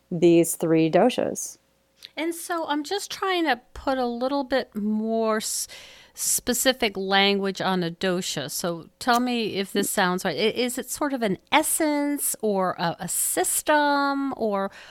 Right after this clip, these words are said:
Speaker 2: what are the
Speaker 1: Yeah.
Speaker 2: words, uh, that might help us understand what is a dosha?
Speaker 1: Yeah, it's so difficult. So we were, I was just in, uh, I'm running a program this week, and we were just talking about that. There's, like, a, a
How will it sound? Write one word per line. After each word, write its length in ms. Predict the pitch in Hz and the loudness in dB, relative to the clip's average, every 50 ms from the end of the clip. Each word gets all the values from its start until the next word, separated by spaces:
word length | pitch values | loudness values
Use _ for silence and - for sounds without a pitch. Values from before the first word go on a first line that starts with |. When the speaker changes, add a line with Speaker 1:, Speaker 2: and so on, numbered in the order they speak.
| - - - | -20 -14 -4
Speaker 2:
what 220 | 254 269 311 339 | 4 4 6 6
are 140 | 370 370 359 | 8 6 6
the 120 | 370 - | 8 8
Speaker 1:
Yeah. 220 | - 415 415 403 370 | 8 8 8 6 6
Speaker 2:
words, 760 | 311 240 233 226 220 208 196 196 190 190 - - - - - - - | 4 4 4 4 4 4 2 2 0 -2 -2 -4 -4 -4 -4 -4 -2
uh, 380 | 208 202 196 190 180 170 170 | -2 0 0 2 0 0 -2
that 320 | 185 196 202 190 185 - 190 | -2 0 2 2 2 2 2
might 560 | 196 196 196 196 196 196 196 196 185 - _ - - 185 _ - | 0 0 2 2 2 2 2 2 0 -4 _ -12 -14 -14 _ -14
help 460 | - - 220 208 202 - _ - - - | -4 0 0 0 0 -2 _ -16 -8 -4
us 200 | 185 196 - - | -4 -4 -2 0
understand 880 | 202 202 190 - 190 190 - - - - 196 185 175 170 165 175 170 - | -2 -2 0 0 -2 -2 -2 -4 -4 0 2 2 2 2 0 -2 -4 -6
what 460 | 175 185 190 190 196 202 208 - - | -10 -12 -6 -2 2 2 2 2 0
is 280 | - 190 185 180 - | -2 -2 -2 -2 -2
a 80 | 175 170 | -4 -6
dosha? 680 | 170 - 170 156 160 180 170 - - - 143 120 - - _ _ | -6 -4 -4 -4 -4 -4 -6 -12 -12 -12 -12 -12 -14 -18 _ _
Speaker 1:
Yeah, 340 | - 175 170 165 160 160 160 - | -4 -2 0 2 2 2 2 0
it's 180 | - - - | -4 -8 -8
so 580 | - - - - 214 202 196 196 190 196 202 - _ _ _ _ _ - | -10 -8 2 4 6 8 8 8 6 6 2 -2 _ _ _ _ _ 4
difficult. 540 | - 208 - - 196 - - 170 160 170 - | 4 4 4 4 -4 -2 0 -2 -2 -2 0
So 160 | - 202 190 | 2 4 4
we 160 | 175 185 185 | 4 4 4
were, 280 | 185 185 185 180 175 - - - - _ - - | 4 4 2 2 0 -4 -12 -20 -20 _ 0 2
I 60 | 190 | 4
was 140 | 190 180 - | 4 4 4
just 220 | 214 202 - 214 | 0 0 4 2
in, 180 | 202 190 180 175 | 2 2 2 0
uh, 400 | 170 165 165 165 165 165 - - - | 0 0 0 2 2 0 0 -2 -2
I'm 100 | 180 185 | -4 0
running 280 | 185 190 190 185 175 175 | 2 2 2 2 2 0
a 40 | 175 | 2
program 320 | - 190 180 175 185 175 | 2 2 4 4 2 0
this 140 | 175 170 - | 0 -4 -2
week, 180 | 185 165 - | -4 -4 -4
and 80 | 165 170 | -4 -4
we 60 | 170 | -2
were 100 | 165 170 | -2 -2
just 240 | 160 - 185 170 - - | 0 0 -2 -2 -2 -2
talking 360 | - 185 180 175 - 175 175 | 0 0 0 0 -2 -4 -4
about 300 | 165 165 165 165 156 - | -2 0 0 0 0 0
that. 320 | 170 165 165 160 160 - - - _ - | 0 2 2 2 0 -2 -8 -20 _ 0
There's, 220 | 202 196 175 175 | 0 0 2 4
like, 240 | 185 175 - - - _ - | 2 2 2 -2 -10 _ -4
a, 180 | 180 - - - _ _ - | -4 -4 -4 -6 _ _ -6
a 160 | 175 165 | -6 -6